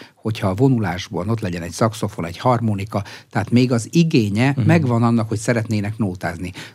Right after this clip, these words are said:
Speaker 1: Ugye
Speaker 2: megvannak még a cigányprímások
Speaker 1: Meg,
Speaker 2: is? Mert ez ugye
Speaker 1: meg, meg,
Speaker 2: hangsúlyosan,
Speaker 1: meg.
Speaker 2: ha azt mondtuk, hogy falusi prímás, akkor az többnyire a cigányprímás
Speaker 1: Így van,
Speaker 2: volt.
Speaker 1: így van. Tehát, hogy, hogy azért hála Istennek megvannak, és vannak olyanok, akik már a táncház mozgalomnak a,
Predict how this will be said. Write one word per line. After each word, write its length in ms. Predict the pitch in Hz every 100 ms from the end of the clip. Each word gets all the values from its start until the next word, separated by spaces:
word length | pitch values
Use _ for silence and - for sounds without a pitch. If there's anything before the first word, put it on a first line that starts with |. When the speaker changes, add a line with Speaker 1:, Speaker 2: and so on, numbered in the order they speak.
| -
Speaker 1:
Ugye 200 | 131 135
Speaker 2:
megvannak 400 | 113 120 127 120
még 120 | 123
a 60 |
cigányprímások 880 | 107 101 101 107 107 110 113 123 131
Speaker 1:
Meg, 80 | 214
Speaker 2:
is? 60 | -
Mert 140 | 110
ez 80 | 110
ugye 180 | 120 123
Speaker 1:
meg, 80 | 143
meg, 100 | 202
Speaker 2:
hangsúlyosan, 640 | 135 - 113 110 110 113 120
Speaker 1:
meg. 80 | 127
Speaker 2:
ha 260 | 113 113
azt 140 | 135 -
mondtuk, 200 | 117 107
hogy 140 | 104
falusi 340 | 123 120 110
prímás, 440 | 107 104 113 135 143
akkor 160 | 143
az 60 | 139
többnyire 320 | - 101 98
a 40 | 104
cigányprímás 580 | 107 92 87 92 92 175
Speaker 1:
Így 100 | 113
van, 100 | 101
Speaker 2:
volt. 220 | 107 -
Speaker 1:
így 220 | 180 156
van. 200 | 113 104
Tehát, 220 | 104 117 -
hogy, 420 | 135 131 131 -
hogy 200 | - 139
azért 280 | 135 127 135
hála 260 | 123 156 131
Istennek 420 | 113 113 101 98
megvannak, 680 | 131 170 208 226 226 220 - - - -
és 280 | 226 202 - -
vannak 480 | 190 226 143 110
olyanok, 340 | 156 160 151 147
akik 260 | 139 165
már 200 | 160 147
a 60 | 147
táncház 500 | 143 160 151 - 107
mozgalomnak 760 | 113 110 117 107 107 110 104 110
a, 180 | 104